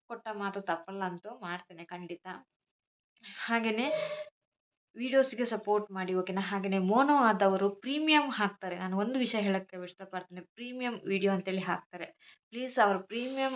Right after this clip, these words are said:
ಹಾಕುವಾಗ ಒಂದು ಬಂದು ಕಾಮೆಂಟ್ ಹಾಕಿ, ಅವಾಗ ಅದ್ ಅವ್ರಿಗೂ ಖುಷಿ ಆಗುತ್ತೆ, ಸಪೋರ್ಟ್ ಮಾಡ್ತಾ ಇದ್ದಾರೆ ಅಂತೇಳಿ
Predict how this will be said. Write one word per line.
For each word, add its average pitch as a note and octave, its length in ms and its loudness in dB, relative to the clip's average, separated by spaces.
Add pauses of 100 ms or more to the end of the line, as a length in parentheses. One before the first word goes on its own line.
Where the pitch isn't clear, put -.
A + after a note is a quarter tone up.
ಹಾಕುವಾಗ G3+ 640 2
ಒಂದು C4 340 4
ಬಂದು G#3+ 280 2
ಕಾಮೆಂಟ್ G#3 460 2
ಹಾಕಿ, F#3 320 -10 (380)
ಅವಾಗ A3+ 260 -2
ಅದ್ G3+ 220 4
ಅವ್ರಿಗೂ C4 380 6
ಖುಷಿ A#3 360 -4
ಆಗುತ್ತೆ, F3+ 460 2
ಸಪೋರ್ಟ್ G#3+ 500 -6
ಮಾಡ್ತಾ F#3+ 400 -4
ಇದ್ದಾರೆ F3+ 340 -2
ಅಂತೇಳಿ F3+ 460 -8